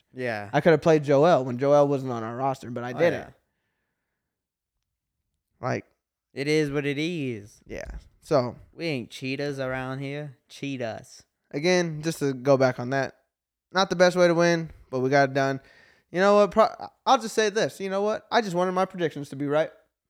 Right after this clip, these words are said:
Speaker 2: I just wanted B T S and Hater Made in the championship, like I said. That's all.
Speaker 1: Correction.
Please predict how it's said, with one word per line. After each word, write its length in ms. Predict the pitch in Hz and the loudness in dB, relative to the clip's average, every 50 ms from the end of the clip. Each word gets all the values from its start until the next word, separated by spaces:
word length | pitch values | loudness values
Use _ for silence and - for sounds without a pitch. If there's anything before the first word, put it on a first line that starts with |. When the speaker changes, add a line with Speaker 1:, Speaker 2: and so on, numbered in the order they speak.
| _ _ _ _ _ _ - | _ _ _ _ _ _ -2
Speaker 2:
I 100 | 180 226 | -2 0
just 100 | 202 160 | 0 2
wanted 220 | 160 170 170 160 | 2 0 0 0
B 120 | 143 165 175 | 0 -2 -2
T 180 | - - 170 | -2 0 2
S 180 | 175 175 175 175 | 2 2 2 0
and 100 | 160 160 | -4 -4
Hater 200 | 165 175 170 156 | -2 0 0 0
Made 180 | 151 151 151 151 | 2 0 0 0
in 140 | 151 151 | 0 -2
the 20 | 147 - | -4 -2
championship, 420 | 156 147 147 147 135 - 156 135 | -2 -2 0 -2 -4 -6 -4 -4
like 160 | 139 127 120 | -4 -6 -6
I 60 | 131 | -8
said. 280 | 127 - - 95 95 - | -10 -10 -14 -16 -12 -8
That's 180 | - 214 - - | -6 -4 -2 -2
all. 240 | 185 196 - _ _ _ _ _ | -4 -4 -6 _ _ _ _ _
Speaker 1:
Correction. 720 | - 208 202 196 196 214 247 233 - - - - 110 95 | -6 -2 2 4 4 4 4 2 -4 -14 -18 -18 -20 -20